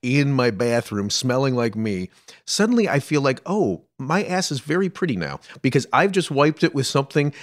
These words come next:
that, uh, that seeps out, uh, aloe and vitamin E. And the thing that is now in my bathroom doesn't smell just like my poop.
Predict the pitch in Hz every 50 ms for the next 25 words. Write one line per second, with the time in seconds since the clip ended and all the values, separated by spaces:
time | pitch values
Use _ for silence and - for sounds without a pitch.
0 | - - - 120 135 127 120 120 - 135 120 117 113 117 101 120 120 120 110 101
1 | - - - - - - 185 190 208 - - - - - - - - 123 131 143
2 | 143 - - - - - 120 113 110 110 - - 127 127 131 156 170 180 196 214
3 | 226 220 - 139 135 127 110 139 143 151 156 151 151 156 151 - 147 123 104 85
4 | 82 78 - - - - - - - 156 160 147 151 - - - 220 240 247 214
5 | 214 165 160 143 - 160 160 160 160 160 147 143 135 131 120 165 196 220 220 190
6 | 165 156 147 - 196 220 220 233 226 214 - - - 208 196 226 240 226 165 127
7 | - - 185 202 - - 196 180 - 151 143 143 - - 262 254 - -